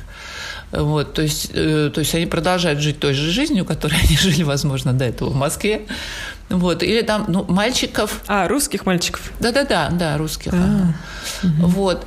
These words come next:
Speaker 1: Для мальчиков это вообще boarding school, я считаю, ну, есть у меня такое подозрение, что в принципе это неплохо. Мальчики, они, м, это, конечно, там мальчик мальчику тоже рознь,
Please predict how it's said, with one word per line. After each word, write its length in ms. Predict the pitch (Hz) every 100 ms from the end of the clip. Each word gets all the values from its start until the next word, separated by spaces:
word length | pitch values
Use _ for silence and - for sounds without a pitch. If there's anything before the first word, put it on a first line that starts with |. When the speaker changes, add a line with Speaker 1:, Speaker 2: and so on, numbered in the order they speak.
| -
Speaker 1:
Для 160 | 175
мальчиков 460 | 202 302 - 247 247
это 180 | 254 226
вообще 360 | 233 226 294
boarding 460 | 233 196 202 190 180
school, 360 | - - 262 208
я 140 | 202
считаю, 520 | 196 - 208 202 185
ну, 160 | 170 196
есть 280 | 180 202 196
у 40 | 170
меня 160 | 160
такое 280 | 151 151 -
подозрение, 540 | - 180 180 277 302
что 160 | 196 180
в 140 | -
принципе 640 | - 214 277 320 - - 170
это 120 | 190
неплохо. 460 | 180 180 156 147 151
Мальчики, 600 | 175 226 220 - 190 -
они, 460 | 170 175 196 202 - -
м, 420 | 170 - - - - - -
это, 160 | -
конечно, 500 | 208 196 202 - 185
там 240 | 180 175 - - -
мальчик 320 | 196 185 -
мальчику 360 | 170 160 - 165
тоже 280 | 190 185 165
рознь, 380 | 147 143 143